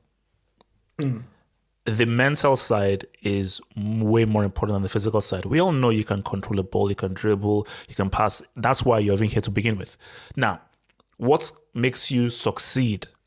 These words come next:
Speaker 2: and be the very best is your personality, your mental capability,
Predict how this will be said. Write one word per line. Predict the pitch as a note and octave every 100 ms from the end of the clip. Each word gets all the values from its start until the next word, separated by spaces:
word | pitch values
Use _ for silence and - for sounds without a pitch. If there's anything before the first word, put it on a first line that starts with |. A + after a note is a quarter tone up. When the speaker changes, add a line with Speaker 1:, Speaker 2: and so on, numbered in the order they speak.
| _ -
Speaker 2:
and | A2+ A2
be |
the | A#2
very | G#2+ C3
best | C3 D3+ C#3 -
is | G#2+ G3 - - - _ _ _ _ _ _ -
your | G#2
personality, | - G#2+ A#2 A2+ A#2 - B2 C3 _ _ _ _ _ _ _ _ _ -
your | A2
mental | G#2+ A#2 A2+
capability, | - A2 G#2+ A2+ A#2+